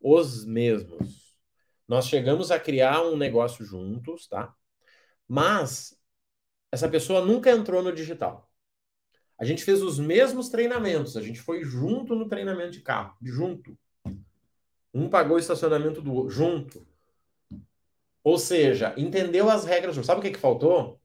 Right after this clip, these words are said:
Acompanhamento. Só que sabe qual é a dificuldade do acompanhamento?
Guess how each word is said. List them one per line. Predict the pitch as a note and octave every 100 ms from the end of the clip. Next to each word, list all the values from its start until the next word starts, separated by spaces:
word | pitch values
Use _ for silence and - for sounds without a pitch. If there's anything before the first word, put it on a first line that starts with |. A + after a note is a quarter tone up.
| _ _ _ _ _ _ _ _
Acompanhamento. | A2+ A#2 B2+ B2 A#2+ A#2+ F#2+ - - _ _ _ _ _ _ _ _ _ _
Só | D#3
que | D3+
sabe | G#3+ A#3
qual | A#3
é |
a | A3
dificuldade | - E3+ C3 C3 B2+
do | A#2+
acompanhamento? | A2 G2 G2 F#2+ G#2 C3+ A#2+